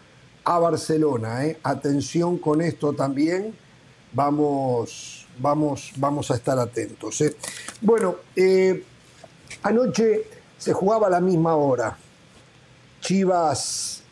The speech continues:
eh, ganaba, Monterrey ganaba sin despeinarse,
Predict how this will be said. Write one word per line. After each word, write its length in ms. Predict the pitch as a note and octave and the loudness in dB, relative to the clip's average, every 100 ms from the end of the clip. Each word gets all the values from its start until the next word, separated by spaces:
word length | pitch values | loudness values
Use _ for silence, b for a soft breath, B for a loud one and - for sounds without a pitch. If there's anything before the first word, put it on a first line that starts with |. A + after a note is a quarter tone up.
| - | -4
eh, 360 | D3+ C#3 C#3 C3 B2+ - C3 | -2 -2 -4 -6 -8 -14 -12
ganaba, 720 | C#3 D#3+ G#3 A3 A3 G3+ F3+ - | -2 0 2 2 2 2 -2 -4
Monterrey 760 | D#3 E3 D#3+ D3 D3+ D3+ E3+ D3+ | -2 2 2 0 0 0 0 2
ganaba 420 | D3+ E3+ F3 E3 | 2 2 2 0
sin 200 | - C#3+ | -2 -2
despeinarse, 920 | D3 - D3+ F3 G#3 F3 - F#3 E3+ | -2 -2 -4 -2 -2 -4 -2 -2 -2